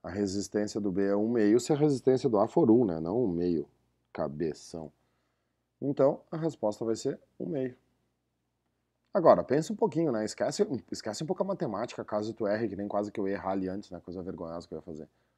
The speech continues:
Pensa, pensa na física. O A tem mais resistência. Como o A tem mais resistência, ele tem menos potência. Potência é inversamente proporcional à resistência. Não tem nada de ser ao quadrado aqui. A resistência do A é o dobro. Então, a potência do A é a metade.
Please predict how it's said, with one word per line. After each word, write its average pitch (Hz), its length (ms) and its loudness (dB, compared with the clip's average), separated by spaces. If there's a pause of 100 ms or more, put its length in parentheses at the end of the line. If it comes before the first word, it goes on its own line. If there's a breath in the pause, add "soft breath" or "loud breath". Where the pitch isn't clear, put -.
(120)
Pensa, 170 320 -2 (140)
pensa 165 220 0
na 233 80 -4
física. 233 480 -6 (920)
O 170 160 10
A 143 220 12
tem 196 180 4
mais 135 300 4
resistência. 156 760 -4
Como 127 240 2
o 117 80 4
A 107 100 2
tem 117 140 -2
mais 104 240 -4
resistência, 120 600 -4
ele 147 80 -2
tem 151 160 -2
menos 160 360 -2
potência. 87 500 -10 (540)
Potência 113 760 2
é 113 180 2
inversamente 123 840 0
proporcional 120 480 -8
à - 20 -4
resistência. 139 580 -4
Não 104 120 -4
tem 110 120 -2
nada 151 220 -4
de 180 100 -6
ser 185 60 0
ao 170 80 2
quadrado 98 460 0
aqui. 80 200 -12 (460)
A 104 80 -2
resistência 135 640 2
do 143 160 8
A 151 100 12
é 170 40 12
o 170 60 10
dobro. 131 500 6 (120)
Então, 117 260 0
a 110 60 2
potência 107 500 -2
do 107 140 0
A 98 120 2
é 110 40 0
a 131 40 -2
metade. 190 540 -2